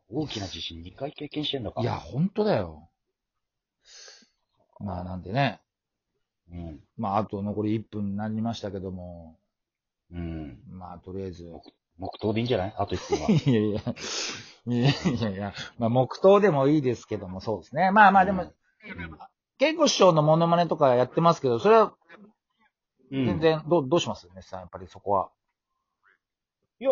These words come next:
Speaker 1: 別に。俺がやってるもう桂子師匠はもう別次元の、<laughs> 桂子師匠だから、別にそこは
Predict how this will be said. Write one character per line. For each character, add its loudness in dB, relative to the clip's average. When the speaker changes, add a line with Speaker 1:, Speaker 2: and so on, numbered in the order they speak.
Speaker 1:
別 -6
に。 -4
俺 6
が 10
や 10
っ -6
て -4
る 2
も 4
う -10
桂 0
子 -6
師 -6
匠 -2
は -4
も -6
う -10
別 0
次 -2
元 6
の、 4
<laughs> -6
桂 -4
子 -6
師 -12
匠 -6
だ -8
か -20
ら、 -20
別 -6
に -2
そ -6
こ -6
は 0